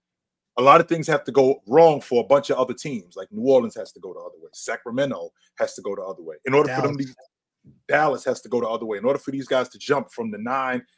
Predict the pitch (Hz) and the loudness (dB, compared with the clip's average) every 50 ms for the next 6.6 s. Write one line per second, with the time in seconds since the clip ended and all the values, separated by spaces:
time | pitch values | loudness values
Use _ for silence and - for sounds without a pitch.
0 | _ _ - - 131 117 - - 143 156 165 156 131 - - - 98 87 85 - | _ _ -2 0 0 0 0 0 2 2 2 2 0 -4 -8 -10 -10 -10 -12 -14
1 | _ _ 123 127 127 120 113 - _ _ _ _ _ _ _ _ _ _ _ _ | _ _ 4 4 4 2 0 -6 _ _ _ _ _ _ _ _ _ _ _ _
2 | _ _ _ _ _ _ _ _ _ _ _ _ _ - 135 135 135 - 185 202 | _ _ _ _ _ _ _ _ _ _ _ _ _ 0 2 2 4 2 2 2
3 | 196 - 156 135 135 - - - 143 156 170 165 165 - 175 170 - 156 147 - | 2 2 2 2 0 -4 -2 2 4 6 6 6 4 0 -4 -4 -4 -6 -6 -6
4 | - - 139 - - - 160 180 208 196 165 - - 117 117 120 - 127 120 - | -6 -8 -6 -4 -2 0 0 0 0 -2 -2 -4 -4 -4 -4 -4 -6 -8 -8 -4
5 | - 139 135 131 123 - - 139 143 139 131 123 123 - 127 120 120 - - - | -2 0 0 0 -2 -4 -6 -4 -4 -2 -4 -4 -6 -6 -6 -8 -8 -8 -10 -12
6 | 107 - - - - - 160 - - - 90 - | -12 -10 -10 -8 -8 -8 -8 -8 -12 -16 -20 -20